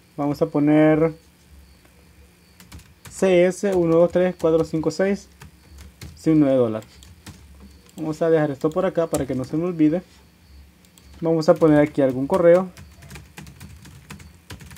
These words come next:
Esto es para que, para evitar que los, que los motores de búsqueda puedan indexar este sitio.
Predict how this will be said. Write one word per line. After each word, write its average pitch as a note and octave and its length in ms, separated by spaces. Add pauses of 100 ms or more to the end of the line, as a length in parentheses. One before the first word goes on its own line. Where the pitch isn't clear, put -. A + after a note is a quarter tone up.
(2500)
Esto G#3 240
es G3+ 40
para F3 360
que, E3+ 560
para D3+ 160
evitar E3 400 (160)
que D#3+ 200
los, D3+ 520 (880)
que D#3+ 100
los D#3 160
motores E3+ 320
de F#3+ 80
búsqueda F#3+ 520 (100)
puedan E3 300
indexar D3+ 480
este B2 160
sitio. D3+ 380